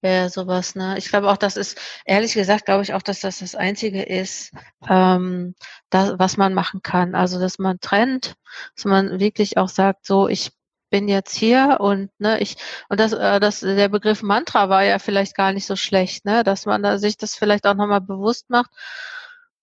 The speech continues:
und sich vielleicht überlegt, was brauche ich in der jeweiligen Situation, um da auch hundertprozentig da zu sein, ne? Also so, dass es, dass man so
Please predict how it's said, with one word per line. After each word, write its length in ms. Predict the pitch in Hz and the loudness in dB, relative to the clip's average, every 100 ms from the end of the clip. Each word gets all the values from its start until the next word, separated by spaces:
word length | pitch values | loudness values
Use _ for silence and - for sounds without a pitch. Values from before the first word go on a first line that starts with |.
| - | -6
und 120 | 214 | 0
sich 160 | 240 - | 0 4
vielleicht 280 | 220 220 | 4 4
überlegt, 360 | 220 214 233 - | 2 4 4 2
was 160 | 208 - | -2 -2
brauche 640 | 196 185 190 262 320 269 | -2 2 6 6 4 2
ich 360 | 226 247 262 - | 2 4 2 2
in 120 | 220 | 2
der 120 | 226 214 | 2 4
jeweiligen 580 | 226 226 220 220 214 | 4 4 4 2 -2
Situation, 560 | 208 - 226 - 226 226 | -4 -2 -2 0 -2 -2
um 300 | 214 233 226 | -2 -4 0
da 160 | 208 196 | 2 2
auch 140 | 202 | 2
hundertprozentig 760 | 226 220 214 214 - 214 208 - | 2 0 0 -6 -4 -2 -2 2
da 180 | 208 | 2
zu 160 | - 208 | 2 -4
sein, 460 | 185 196 190 175 175 - | -2 -2 -2 -6 -12 -6
ne? 240 | 196 - | -4 -2
Also 220 | 190 196 | -4 -6
so, 140 | 190 196 | -4 -2
dass 260 | 196 - | -2 -6
es, 180 | 196 - | -14 -6
dass 260 | 202 196 202 | -4 -4 -4
man 360 | 196 196 196 | -4 -4 -10
so 300 | 196 190 190 | -8 -6 -6